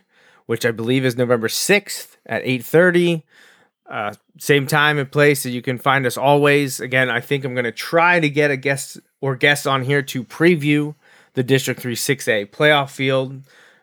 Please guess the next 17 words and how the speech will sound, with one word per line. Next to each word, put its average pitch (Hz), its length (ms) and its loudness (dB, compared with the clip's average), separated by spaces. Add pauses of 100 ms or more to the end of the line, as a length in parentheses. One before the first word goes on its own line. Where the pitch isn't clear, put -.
Um, 95 260 -18
if 165 200 2
not, 165 300 2
you 143 120 -2
can 139 300 -2
count 135 280 2
on 127 140 0
Justin 127 300 0
and 120 100 2
I 117 60 2
to 113 80 -6
be 104 180 -6
here, 107 340 -4 (300)
but 123 100 -2
that 127 160 2
will 127 140 -2
be 120 480 -4